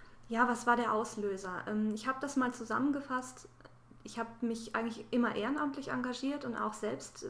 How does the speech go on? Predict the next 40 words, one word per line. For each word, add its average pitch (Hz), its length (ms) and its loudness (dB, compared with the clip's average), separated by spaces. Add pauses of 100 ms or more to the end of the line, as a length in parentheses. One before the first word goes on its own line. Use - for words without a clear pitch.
(120)
Projekte 240 440 -4
angestoßen, 247 800 -2
soziale 233 420 -2
Projekte 226 420 -6
angestoßen. 240 720 -2 (560)
Und, 220 500 0
ähm, 208 260 2
als - 320 0
ich 226 200 -6
eine 208 160 0
Festanstellung 240 760 -4
hatte, 226 360 -4 (580)
war 220 180 4
das 220 200 0
etwas, 226 340 -2
das 226 220 -6
mir 220 200 0
in 226 200 0
der 220 100 2
Festanstellung 220 600 -2
dann 214 180 0
plötzlich 214 320 -6
sehr, 220 180 2
sehr 202 120 -4
stark 202 220 -10
gefehlt 202 380 -10
hat. 190 220 -14 (200)
Dass 208 160 -6
ich 214 140 -8
mich 220 240 -4
eigentlich 240 300 2
mit 247 180 0
dem, 277 180 4
was 269 200 0
ich - 160 -8
jeden 254 200 -2
Tag 226 280 -4
acht - 200 -4
Stunden 214 300 -4
tat, 226 340 -2